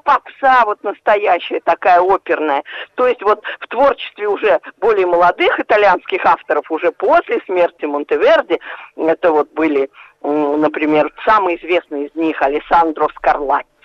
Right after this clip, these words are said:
Это отец более известного сейчас Доменико Скарлатти, который писал, вот Доменико писал, э, фортепианные такие бирюлечки красивые очень,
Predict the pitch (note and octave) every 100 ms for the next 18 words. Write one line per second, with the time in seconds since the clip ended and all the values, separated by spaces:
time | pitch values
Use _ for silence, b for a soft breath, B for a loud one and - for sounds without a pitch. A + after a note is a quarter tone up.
0 | A#2 - B B - D#3 - D3 B B
1 | - E3 - C4+ A3 - - B B -
2 | - F#3 A#3+ B3+ F3+ F3 F3 F3+ D#3+ -
3 | D3+ D#3+ F3 E3 - C#4+ - F#3 F#3+ F#3+
4 | D#3+ C#3+ - - - C3 D3 G3+ A#3+ -
5 | - D3 D#3+ D#3+ - D#3 - D#3+ C#3+ C#3
6 | C3+ D3+ A3+ C4 G#3 - - D3+ - E3
7 | D#3+ B B B - D#3+ - F3+ G#3 G3
8 | E3 D#3 D3+ D#3 F3 E3+ F#3+ E3 D3 C#3
9 | - - - D3+ - D#3 C#3+ C#3 C#3 -
10 | D3